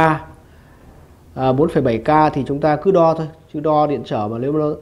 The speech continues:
bây giờ tôi đo vào mà thấy kim nó nhích ít quá thì tôi tăng dần thang đo lên nhé. Đây, chúng ta thấy cứ tăng lên, tăng lên nhé. Và chúng ta chọn một cái thang đo bao giờ nó nằm ở cái khu vực từ đây đến đây này nhé.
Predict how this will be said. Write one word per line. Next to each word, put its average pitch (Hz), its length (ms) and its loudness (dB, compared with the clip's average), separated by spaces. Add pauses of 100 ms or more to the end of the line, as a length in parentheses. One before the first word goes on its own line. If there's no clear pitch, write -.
(480)
bây 151 120 0
giờ 143 140 4
tôi 156 100 2
đo 151 200 4
vào 139 180 0
mà 127 140 -4
thấy 135 140 -6
kim 151 280 2
nó 165 200 2
nhích 190 340 0
ít 202 240 -2
quá 151 220 2
thì 160 120 -8
tôi 147 140 -4 (220)
tăng 147 180 -2
dần 131 240 0
thang 139 180 -6
đo 139 180 0
lên 139 120 0
nhé. 147 120 -4 (800)
Đây, 123 200 -6 (200)
chúng 135 80 -12
ta 139 160 -2
thấy 135 320 0 (200)
cứ 160 80 -6
tăng 147 220 0
lên, 147 120 2 (380)
tăng 139 120 -4
lên 139 200 -2
nhé. 147 80 -8 (760)
Và 139 220 4
chúng 160 180 0
ta 160 420 4
chọn 165 320 2
một 135 120 0
cái 160 80 -2
thang 160 220 0
đo 156 180 4
bao 151 160 4
giờ 135 200 0
nó 143 80 2
nằm 147 180 2
ở 113 60 -4
cái 147 200 -10
khu 160 140 -4
vực 135 260 -4 (100)
từ 135 100 -6
đây 135 100 2
đến 143 80 0
đây 143 120 2
này 123 160 -4 (960)
nhé. 135 180 -6